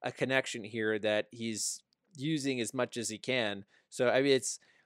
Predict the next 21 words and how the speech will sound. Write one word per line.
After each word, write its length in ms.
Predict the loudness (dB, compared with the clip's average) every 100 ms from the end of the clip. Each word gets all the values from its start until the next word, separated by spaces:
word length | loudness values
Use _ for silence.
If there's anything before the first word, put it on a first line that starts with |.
| _ _ _
I, 140 | 4 8
I, 200 | 10 10
I'd 100 | 10
like 160 | 8 6
to 100 | 4
think, 240 | 4 4
I 120 | 6
guess, 260 | 6 6 6
that 200 | 4 6
if 220 | 4 2
one 180 | 2 2
of 80 | 6
my 280 | 6 6 4
very 240 | 6 8 8
best 300 | 6 4 2
friends 440 | 4 6 6 2
became 680 | -6 -4 0 2 0 0 -4 -6 _
a 80 | -2
big 240 | 4 4 6
Hollywood 420 | 8 8 8 8
actor, 640 | 8 8 4 0 2 0